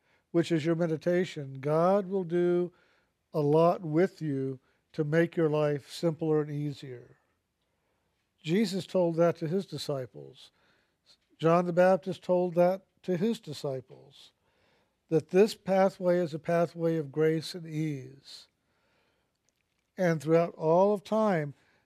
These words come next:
the spiritual teachers of the sound and light have always said that, yes, you're gonna walk in this planet, you're gonna live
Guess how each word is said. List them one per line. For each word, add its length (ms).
the 80
spiritual 560
teachers 720
of 420
the 80
sound 420
and 140
light 500
have 220
always 420
said 500
that, 280
yes, 300
you're 120
gonna 240
walk 420
in 100
this 160
planet, 520
you're 140
gonna 280
live 640